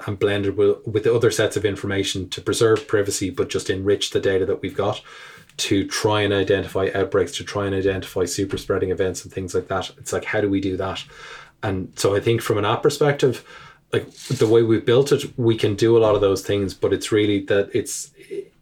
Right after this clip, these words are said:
it's the readiness to do it. Like, 'cause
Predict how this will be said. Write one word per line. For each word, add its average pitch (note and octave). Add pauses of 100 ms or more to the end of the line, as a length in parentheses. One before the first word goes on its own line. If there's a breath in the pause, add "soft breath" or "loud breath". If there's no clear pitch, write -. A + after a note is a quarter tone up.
(160)
it's -
the A2+
readiness G#2+
to -
do G2+
it. F#2
Like, G2 (300)
'cause -